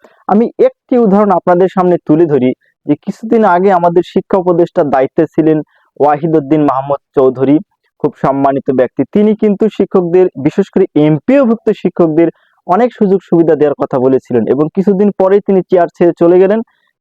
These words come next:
তারপরে নতুন উপদেষ্টা এসে বললেন এবং তখন শিক্ষক প্রতিনিধিরা দেখা করলেন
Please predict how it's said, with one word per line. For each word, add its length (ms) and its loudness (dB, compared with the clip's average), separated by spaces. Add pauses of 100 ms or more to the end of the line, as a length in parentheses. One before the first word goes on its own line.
তারপরে 360 0
নতুন 320 0
উপদেষ্টা 560 0
এসে 240 0
বললেন 360 2
এবং 140 -2 (100)
তখন 300 -2
শিক্ষক 440 -4
প্রতিনিধিরা 600 0
দেখা 300 -2
করলেন 320 2